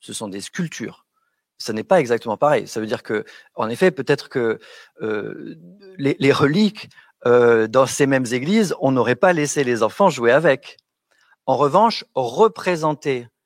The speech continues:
cette playfulness, cette, cet esprit de jeu, c'est justement le moyen de dire, attention, les, les, les actes, euh, les actes comptent, mais il y a un espace de pensée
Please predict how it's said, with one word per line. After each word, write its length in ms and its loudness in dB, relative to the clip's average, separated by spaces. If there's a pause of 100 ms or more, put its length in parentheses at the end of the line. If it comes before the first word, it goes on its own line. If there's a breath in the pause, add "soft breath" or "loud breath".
cette 360 -6
playfulness, 920 -4 (180)
cette, 240 -8
cet 240 -4
esprit 400 -6
de 140 -4
jeu, 400 -4 (800 soft breath)
c'est 80 -2
justement 360 2
le 120 4
moyen 320 4
de 100 -4
dire, 500 -4 (420)
attention, 580 0
les, 320 -6
les, 320 -4
les 340 -4
actes, 340 0 (400)
euh, 460 -4 (100)
les 220 -6
actes 240 -2
comptent, 500 0 (360 soft breath)
mais 160 0
il 80 -4
y 80 2
a 60 2
un 160 2
espace 640 0
de 80 -4
pensée 580 -6